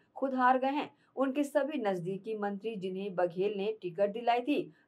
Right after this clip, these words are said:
वह भी सभी हार गए हैं। पूर्व मुख्यमंत्री को बताना चाहिए कि आखिर इस शर्मनाक हार की जिम्मेदारी किसकी है।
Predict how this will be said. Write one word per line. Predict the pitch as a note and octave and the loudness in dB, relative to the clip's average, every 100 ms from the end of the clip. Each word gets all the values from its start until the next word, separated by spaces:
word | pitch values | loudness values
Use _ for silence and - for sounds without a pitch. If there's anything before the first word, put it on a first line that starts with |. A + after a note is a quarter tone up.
| A3+ | 4
वह | C4+ C#4 | 6 6
भी | C#4 D4 | 0 -2
सभी | G3 F3 B3 | -2 -2 0
हार | F3+ F3 | 0 0
गए | F3 | 0
हैं। | F3+ F#3+ F#3 - _ _ _ | -4 -4 -6 -10 _ _ _
पूर्व | D4 D#4+ | -2 0
मुख्यमंत्री | D4 D4+ D#4 D#4 D4+ D4+ | 0 -2 -2 -4 -4 -2
को | D#4+ | 0
बताना | A3+ G3+ G3+ G3+ | 2 2 2 2
चाहिए | G3+ G#3 G#3 G#3 G#3+ B3+ - - | 0 0 2 4 2 2 -10 2
कि | C4 | 8
आखिर | B3+ B3+ C4+ C#4 | 10 8 2 -6
इस | - C#4+ - | -6 -8 -2
शर्मनाक | G3 F#3 F#3 G3+ A3 | -2 0 0 0 0
हार | - E3+ F3+ | 2 4 4
की | G#3+ | 0
जिम्मेदारी | F#3 F#3 F3+ F#3 F#3+ B3 | -8 -6 2 4 4 2
किसकी | F3+ - G3 | -2 -4 -4
है। | G3 F#3 - | 0 0 -2